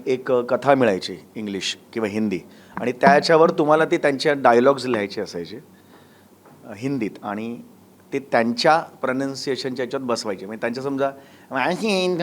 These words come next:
असं असेल त्याच्यात मुझे वहाँ जाना है, मुझे लेके चलो, असं काहीतरी ते त्याच्यात करून तो विनोद, अ, निर्मिती करायची. हे मी जवळजवळ दीड, दीड वर्ष केल्यामुळे ना फार इन-,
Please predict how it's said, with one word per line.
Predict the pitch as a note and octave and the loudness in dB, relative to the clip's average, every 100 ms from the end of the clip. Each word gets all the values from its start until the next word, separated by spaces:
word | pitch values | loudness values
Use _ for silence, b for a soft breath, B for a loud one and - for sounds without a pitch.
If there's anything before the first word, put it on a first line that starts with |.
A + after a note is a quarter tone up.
| D#3+ C#3+ C#3+ A#2 A#2 C#3+ C3 G#2+ G2 G2+ A2 | 4 4 2 -2 0 0 0 -4 -6 -8 -6
असं | A#2+ D3+ | -4 -2
असेल | D3 F3+ F3 | 0 0 0
त्याच्यात | D#3 E3+ | 2 2
मुझे | E3+ E3 | 0 2
वहाँ | G3+ F3 | 2 2
जाना | F3+ C3+ D3 | 4 4 4
है, | D#3 A#2+ A#2+ B2 | 2 0 -2 -2
मुझे | C#3 D3 | 0 2
लेके | C3+ C3 | 2 0
चलो, | G2+ F#2+ F#2 A#2+ | -2 -2 -4 -4
असं | C#3+ D#3+ | -2 0
काहीतरी | G#3 A3+ A#3+ A#3+ | 0 0 2 2
ते | B3 - B B B - | 0 -12 B B B 2
त्याच्यात | C#3+ G#3 G#3+ | 4 6 6
करून | G#3+ A3+ | 6 8
तो | B3+ | 6
विनोद, | G#3 G3+ G#3+ G#3 G#3+ - F3+ - | 6 6 6 6 4 2 -6 -2
अ, | D#3+ | 0
निर्मिती | E3 E3 D#3+ E3+ F3+ | 2 2 2 2 2
करायची. | F3 C3+ A2 G2+ G#2 - B2+ | 4 4 2 -4 -14 -14 -6
हे | D3 | -2
मी | F3+ F3+ | 2 2
जवळजवळ | F3 F3+ | 2 2
दीड, | E3 C#3+ | 0 0
दीड | D3 E3 | 2 4
वर्ष | D#3 D3 E3+ | 4 0 -2
केल्यामुळे | E3 D#3+ D#3 E3 D#3 | -2 2 2 2 0
ना | C#3+ - B B - | 0 -6 B B 0
फार | D#3+ | 2
इन-, | E3 | 2